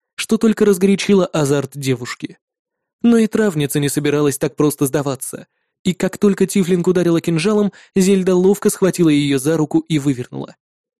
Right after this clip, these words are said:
Ирда вновь вскрикнула, присев на одно колено. На лице травницы появилась улыбка настоящего маньяка, а кровь, сочившаяся из разбитого носа, только подчёркивала образ.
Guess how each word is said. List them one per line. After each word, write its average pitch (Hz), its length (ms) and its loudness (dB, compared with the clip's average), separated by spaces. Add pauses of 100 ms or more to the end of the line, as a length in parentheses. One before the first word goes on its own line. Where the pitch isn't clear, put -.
(280)
Ирда 160 320 0
вновь 156 280 -4
вскрикнула, - 680 -4 (200)
присев 156 380 -2
на 143 120 -2
одно 139 200 -4
колено. 135 440 -6 (640)
На 196 100 2
лице 233 320 2
травницы 180 480 0
появилась 156 520 2
улыбка 151 320 2
настоящего 143 640 -2
маньяка, 135 600 -6 (320)
а 143 140 -4
кровь, 190 340 2
сочившаяся 165 720 0
из 143 120 0
разбитого 151 460 -2
носа, 185 400 -4 (240)
только 196 300 0
подчёркивала 135 720 -2
образ. 131 520 -6